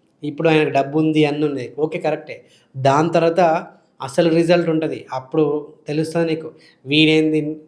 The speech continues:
అసలు నువ్వు అప్పటిదాకా ఉంటావా ఉండవా, ఏం చేస్తాడు వీడు అనేది. ఇంకా జరిగేది, ఇక చివరికి నేను చెప్పేది ఏంటంటే, ఈ అఘోరి, ఈ ఘోరాలు, ఈ ఘోరాలన్నీ మేము చూడలేకపోతున్నాం. కానీ మొత్తానికి నీకైతే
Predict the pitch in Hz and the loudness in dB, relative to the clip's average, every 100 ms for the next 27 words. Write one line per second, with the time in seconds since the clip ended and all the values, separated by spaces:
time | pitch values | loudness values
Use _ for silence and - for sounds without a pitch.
0 | _ 147 156 151 143 143 156 147 147 156 | _ -8 -2 0 2 2 2 -2 -2 0
1 | 151 151 147 139 147 156 151 151 139 135 | 0 0 -2 -2 0 0 -2 -4 -6 -6
2 | 131 - _ _ _ _ _ _ _ - | -8 -16 _ _ _ _ _ _ _ -12
3 | 135 147 139 127 139 151 165 170 - - | -6 -2 -2 0 2 4 2 0 -6 -12
4 | 156 - 185 190 190 190 185 - - 160 | -10 0 4 4 4 2 0 -2 -6 -2
5 | 151 147 156 170 160 151 202 220 - _ | 0 0 0 0 0 -2 -4 -8 -18 _
6 | _ _ 165 170 165 170 185 196 185 190 | _ _ 2 4 4 4 4 4 4 0
7 | - - 165 165 156 147 165 170 170 170 | -8 -10 -4 -4 0 4 6 4 4 0
8 | 170 - _ _ 151 135 151 170 170 165 | -4 -12 _ _ -16 -2 2 2 2 -2
9 | 160 139 147 147 143 143 147 143 180 170 | -4 -4 -4 -6 -8 -12 -14 -10 -8 -10
10 | - _ _ - 139 143 180 180 180 170 | -12 _ _ -12 -8 -6 -4 -2 -2 -2
11 | 160 151 147 | 0 -2 -2